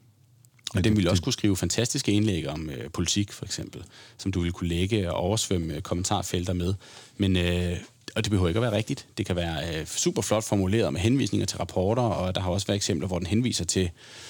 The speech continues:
Speaker 1: øh, rapporter eller eksperter, som ikke findes. Altså, øh, simpelthen fordi, jo længere du kommer, desto mere vil den forsøge ud fra den, altså, den vil sige, "Hvad er det sandsynligste, som et menneske ville skrive i den næste sætning her?" Og så gør den sit bedste.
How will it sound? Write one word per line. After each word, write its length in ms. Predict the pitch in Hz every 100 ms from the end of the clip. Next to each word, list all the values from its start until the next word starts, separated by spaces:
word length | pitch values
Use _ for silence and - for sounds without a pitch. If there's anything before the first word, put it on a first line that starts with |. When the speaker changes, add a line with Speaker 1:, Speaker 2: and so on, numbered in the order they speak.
| - - - - - - - - - - - -
Speaker 1:
øh, 260 | - 90 87
rapporter 420 | 85 104 95 104
eller 220 | 107 87
eksperter, 500 | 82 - - 90 87
som 180 | - 87
ikke 140 | 101 -
findes. 520 | 92 120 - - - -
Altså, 360 | - 101 95 104
øh, 340 | 95 90 92
simpelthen 380 | 92 127 110 113
fordi, 220 | - 107
jo 120 | 107 104
længere 280 | 101 131
du 80 | 127
kommer, 300 | 101 135 98
desto 260 | 87 98 104
mere 240 | 101 120
vil 120 | 120
den 100 | 101
forsøge 540 | - 98 - 151 85 85 -
ud 140 | 131
fra 140 | 101 104
den, 200 | 113 101 - - - _
altså, 440 | - 101 95 92 95
den 180 | 104 101
vil 80 |
sige, 200 | 104 110
"Hvad 100 | 110
er 20 | 120
det 100 | 117
sandsynligste, 680 | 110 - 127 98 - 87 - _
som 200 | - 95
et 80 | 95
menneske 340 | 95 107 123
ville 120 | 104 95
skrive 360 | - 98 110 -
i 20 |
den 140 | 98
næste 240 | 87 - -
sætning 360 | 101 - 95
her?" 120 | 90
Og 120 | - -
så 100 | 104
gør 160 | 104
den 100 | 113
sit 160 | - 87
bedste. 320 | 87 -